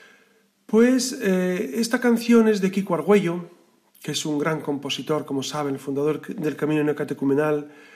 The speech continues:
un hombre de Dios, que, que canta "Llévame al cielo". Yo la primera vez que la escuché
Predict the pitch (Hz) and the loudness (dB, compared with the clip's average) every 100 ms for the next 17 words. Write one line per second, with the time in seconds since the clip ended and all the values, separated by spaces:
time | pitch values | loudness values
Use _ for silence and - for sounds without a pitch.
0 | - _ _ 160 160 151 147 139 139 156 | -20 _ _ -2 0 2 2 2 2 2
1 | 185 202 - - - _ _ - 190 190 | 2 0 -6 -12 -20 _ _ -4 2 6
2 | 190 196 190 180 165 151 - _ _ _ | 6 6 6 2 -2 -4 -12 _ _ _
3 | _ - 165 220 247 254 - 180 202 214 | _ -8 2 4 4 2 -4 2 4 4
4 | 196 160 - - 247 - - _ - - | 2 0 -2 0 2 0 -10 _ -20 -20
5 | - _ _ _ _ _ - 214 202 185 | -20 _ _ _ _ _ -2 -2 2 6
6 | 277 233 220 214 208 185 165 - 156 - | 6 6 6 6 4 0 0 -4 -6 2
7 | 208 233 - | 4 2 -2